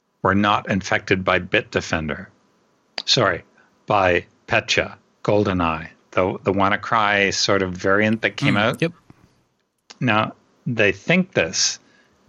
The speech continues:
Speaker 1: under the suspicion that the malware was written by Russians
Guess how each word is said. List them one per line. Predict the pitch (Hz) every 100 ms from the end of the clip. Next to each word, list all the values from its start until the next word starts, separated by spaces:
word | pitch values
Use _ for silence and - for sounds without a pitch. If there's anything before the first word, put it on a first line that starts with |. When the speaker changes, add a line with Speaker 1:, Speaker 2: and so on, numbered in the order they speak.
| - 120 104 _ _ - _ _ _ _ -
Speaker 1:
under | 113 110 104
the | 95 98 95 92 90 - _ _ _ _ _ _ _ _ -
suspicion | - 107 - - 131 - 90 82 85 - - _ _ 104
that | 101 92 90 - _ _ _ _ _ -
the | 98
malware | 98 104 117 123 120 120
was | 123 107 90 87
written | 98 151 147 131
by | 117
Russians | 101 110 - 98 85 82 95 -